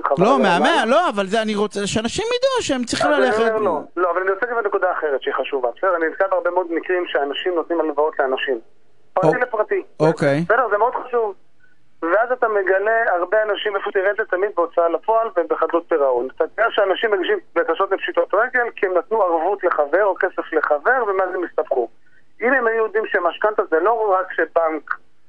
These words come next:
Speaker 1: רושם לטובתו, אתה קיבלת הלוואה מחבר מסוים, הוא יכול לרשום משכנתה לנכס שלך. הוא לת-, לא חייב להיות בנק כדי לרשום משכנתה. זאת אומרת, אתם יכולים לעזור לחברים שלכם, למשפחה שלכם,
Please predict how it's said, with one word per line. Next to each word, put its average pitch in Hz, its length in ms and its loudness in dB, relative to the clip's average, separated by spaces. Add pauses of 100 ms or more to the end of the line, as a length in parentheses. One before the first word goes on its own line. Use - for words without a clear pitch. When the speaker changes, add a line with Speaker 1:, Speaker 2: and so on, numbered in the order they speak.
Speaker 1:
רושם 165 400 2
לטובתו, 165 600 0 (440)
אתה 226 160 2 (100)
קיבלת 208 380 0
הלוואה 180 580 2 (320)
מחבר 165 640 0
מסוים, 156 600 0 (380)
הוא 214 100 2
יכול 214 240 2
לרשום 220 260 0
משכנתה 175 340 -2
לנכס 190 360 0
שלך. 262 200 0 (240)
הוא - 120 -2
לת-, - 140 -6 (120)
לא - 140 2
חייב 294 220 2
להיות 277 120 -2 (120)
בנק 240 200 2
כדי 165 140 2
לרשום 147 340 0
משכנתה. 135 400 -2 (540)
זאת - 100 0
אומרת, 247 280 4 (280)
אתם 190 220 0
יכולים 196 340 2
לעזור 220 320 2
לחברים 175 460 0
שלכם, 160 520 0
למשפחה 151 500 -2
שלכם, 214 520 0